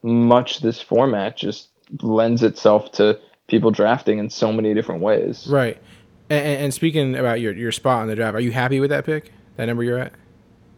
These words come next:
Speaker 1: I really, I'm not at all. Honestly, like, the top three picks to me seem pretty locked in, um, for, for Bell, D J, and Zeke, as we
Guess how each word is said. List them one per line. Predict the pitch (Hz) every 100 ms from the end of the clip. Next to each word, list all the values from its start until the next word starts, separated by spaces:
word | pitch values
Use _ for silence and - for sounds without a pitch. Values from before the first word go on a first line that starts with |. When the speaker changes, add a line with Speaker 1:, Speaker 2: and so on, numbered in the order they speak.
| - _ _ _ _ _ -
Speaker 1:
I | -
really, | 92 269 254 -
I'm | 131 120
not | 120 135
at | 113 107
all. | 117 113 - - -
Honestly, | 123 131 131 139 127
like, | 117 117
the | 120
top | - 131 151
three | - 135 143
picks | 139 117 127 - -
to | 160
me | 151 156 165 165
seem | - 131 120 120
pretty | 120 117
locked | 113 107 107 -
in, | 110 113 127 131 -
um, | 113 107 104 101 113 -
for, | 110 104 - -
for | 110
Bell, | 113 110 107 104
D | 110 101
J, | 107 101
and | 101 117
Zeke, | 104 113 110
as | 110
we | - 107